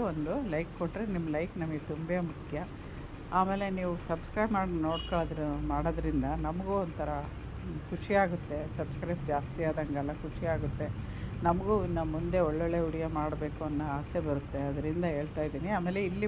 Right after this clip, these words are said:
ಮಳೆ ಬಂದು ನಿಂತ ಮೇಲೆ ಈ ಕಡೆ ಎಲ್ಲ ಸ್ವಲ್ಪ, ಆ, ತಗ್ಗಿದೆ, ಅಲ್ಲಿ ಮಣ್ಣು ನಿಂತು ಬಿಟ್ಟಿರುತ್ತೆ. ತಿರ್ಗಾ ಮಾರನೇ ದಿನ ಮಧ್ಯಾಹ್ನ ಬಿಸಿಲೆಲ್ಲ ಬಿದ್ದು ಒಣಗಿದ್ಮೇಲೆ ಆ ಮಣ್ಣೆಲ್ಲ ಬಂದು ಗುಡಿಸಿ ಎತ್ತಾಕ್ತೀನಿ, ಅದಕ್ಕೆ ಅಲ್ಲೇ ನೀಟಾಗಿದೆ.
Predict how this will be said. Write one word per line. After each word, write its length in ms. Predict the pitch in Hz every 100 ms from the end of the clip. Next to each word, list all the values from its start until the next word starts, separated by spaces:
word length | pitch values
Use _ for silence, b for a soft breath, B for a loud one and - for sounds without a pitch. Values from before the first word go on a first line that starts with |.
| 180
ಮಳೆ 160 | 156 170
ಬಂದು 280 | 180 185 196 170
ನಿಂತ 180 | 156 175 175
ಮೇಲೆ 160 | 165 156 180
ಈ 40 | 165
ಕಡೆ 120 | 156 156
ಎಲ್ಲ 120 | 180 -
ಸ್ವಲ್ಪ, 300 | 170 185 202 175 - B B B B - -
ಆ, 20 | 147 143 139 139 - 190
ತಗ್ಗಿದೆ, 540 | 175 170 247 185 165 269 185
ಅಲ್ಲಿ 200 | 202 240
ಮಣ್ಣು 240 | 175 180 214
ನಿಂತು 220 | 208 214 175
ಬಿಟ್ಟಿರುತ್ತೆ. 460 | 175 160 143 139 - - -
ತಿರ್ಗಾ 240 | 214 214 214 190
ಮಾರನೇ 300 | 175 185 202 196
ದಿನ 100 | 202 190 170
ಮಧ್ಯಾಹ್ನ 400 | 147 170 180 175
ಬಿಸಿಲೆಲ್ಲ 480 | 160 - - 180 180 175 165 165
ಬಿದ್ದು 320 | 156 - 170 170
ಒಣಗಿದ್ಮೇಲೆ 560 | 151 170 175 165 151 269 - B B B B - 175
ಆ 40 | 160
ಮಣ್ಣೆಲ್ಲ 460 | 165 170 196 190 196 180
ಬಂದು 240 | 165 180 180
ಗುಡಿಸಿ 320 | 160 165 - 175
ಎತ್ತಾಕ್ತೀನಿ, 640 | 151 - 175 - - 160 254 254
ಅದಕ್ಕೆ 300 | 170 175 240 233
ಅಲ್ಲೇ 200 | 165 170 165
ನೀಟಾಗಿದೆ. 560 | 151 156 160 160 147